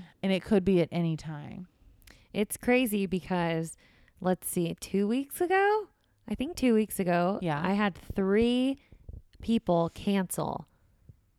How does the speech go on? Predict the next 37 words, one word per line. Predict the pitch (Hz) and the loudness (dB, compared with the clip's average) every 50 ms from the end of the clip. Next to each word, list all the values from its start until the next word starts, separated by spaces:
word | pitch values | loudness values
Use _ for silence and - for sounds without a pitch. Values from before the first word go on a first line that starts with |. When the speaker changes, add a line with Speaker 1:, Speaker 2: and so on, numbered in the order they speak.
| _ _ _ _ - | _ _ _ _ -6
Speaker 2:
on | 180 175 180 170 170 | -4 -2 -2 -2 -2
deals | 160 175 160 160 - - - 170 - - - _ | -2 -2 0 -2 -2 -4 -6 -10 -12 -16 -14 _
Speaker 1:
Oh | - 185 175 | -8 -6 -2
my | 165 | 0
Speaker 2:
for | 156 180 | 2 2
Speaker 1:
God. | 180 | 2
Speaker 2:
real | 175 175 165 165 160 | 4 2 2 0 -2
estate. | 151 - - 165 151 - - | -4 -6 -6 -6 -4 0 4
Speaker 1:
Yes. | 247 277 302 302 262 - - - | 6 6 6 6 4 2 -2 -2
Speaker 2:
Do | - | 0
you | 202 | 2
Speaker 1:
Yeah. | 202 | 2
Speaker 2:
remember | 190 190 185 185 196 | 2 2 2 2 4
Speaker 1:
Yeah, | 202 214 | 4 6
Speaker 2:
that? | 220 180 170 | 6 6 4
Speaker 1:
yeah, | 165 151 | 4 2
yeah. | 147 135 - 165 165 - | -2 -4 -6 -8 -2 0
Speaker 2:
And | 190 196 190 180 - | 2 2 2 2 2
I | - 196 196 196 208 226 269 | 2 2 4 4 4 4 4
was | 294 240 202 175 175 175 165 160 | 6 6 6 6 4 2 0 -6
devastated. | 156 147 - - 156 160 160 156 160 156 - - - 180 165 139 - - 120 117 - - - _ - | -12 -4 0 2 4 4 4 2 0 0 -2 -4 -4 -4 -4 -4 -4 -6 -6 -6 -8 -10 -16 _ -6
Three | - 233 240 240 233 226 226 233 240 247 - - | 0 2 4 4 4 4 4 2 2 0 0 0
in | 208 208 | 2 4
a | 202 185 175 | 6 6 6
row, | 165 165 170 175 170 165 156 147 135 - | 6 6 6 8 8 8 8 8 6 4
Speaker 1:
Yeah. | 156 143 139 131 | 2 2 0 0
Speaker 2:
back | 147 180 180 190 214 - - | 2 4 4 4 2 0 -2
to | - 240 | 0 2
back | 208 196 185 190 - | 4 4 2 2 0
to | - - | -4 -2
back. | 170 180 160 156 156 - - | 0 2 2 2 0 -2 -4
And | 175 170 - - | -6 -6 -4 -2
I, | 180 175 175 190 196 202 208 208 - - - - - - _ _ - | 0 2 4 4 4 2 2 0 -2 -6 -14 -20 -20 -20 _ _ -2
I | 180 190 196 208 | 0 2 2 4
was | 202 185 170 165 160 - | 4 4 4 4 2 0
just | - - 165 156 151 - - | -2 -2 -2 -2 -2 -4 -4
like, | - 143 139 143 156 160 - - - | -4 -4 -4 -4 -6 -8 -10 -14 -20